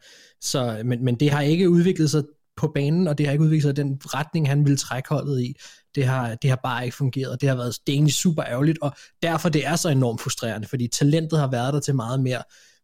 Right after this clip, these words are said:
men det har ikke været forløst, og det, det har været hans skyld,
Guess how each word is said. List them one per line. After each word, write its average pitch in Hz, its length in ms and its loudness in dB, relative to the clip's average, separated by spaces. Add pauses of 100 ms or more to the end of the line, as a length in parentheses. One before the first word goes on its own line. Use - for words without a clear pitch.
men 127 260 0
det 127 160 0
har 117 100 0
ikke 147 160 0
været 147 140 0
forløst, 139 300 0
og - 120 -10
det, 123 160 -2 (180)
det 131 80 0
har 135 180 0
været 123 140 0
hans 107 180 -4
skyld, - 220 -8